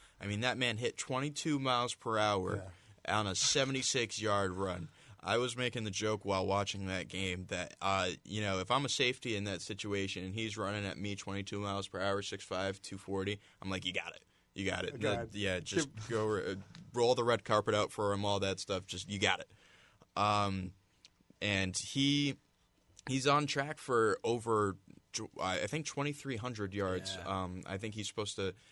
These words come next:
Speaker 1: at this pace he's at now, he's gonna blow that mark out. Um, but I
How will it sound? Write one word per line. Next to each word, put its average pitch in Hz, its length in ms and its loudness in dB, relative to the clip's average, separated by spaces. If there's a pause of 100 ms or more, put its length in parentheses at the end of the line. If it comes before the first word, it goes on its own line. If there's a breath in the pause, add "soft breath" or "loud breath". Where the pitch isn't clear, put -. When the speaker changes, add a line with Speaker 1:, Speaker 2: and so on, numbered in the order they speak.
Speaker 1:
at 98 200 -8
this 131 160 0
pace 120 240 -2
he's 101 160 -4
at 98 240 0
now, 95 180 -4
he's 92 180 -8
gonna 92 200 -8 (180)
blow 101 320 0
that 92 220 -4
mark 92 280 -6
out. 92 260 -2 (500 loud breath)
Um, 98 480 0 (260)
but 110 300 4
I 110 100 0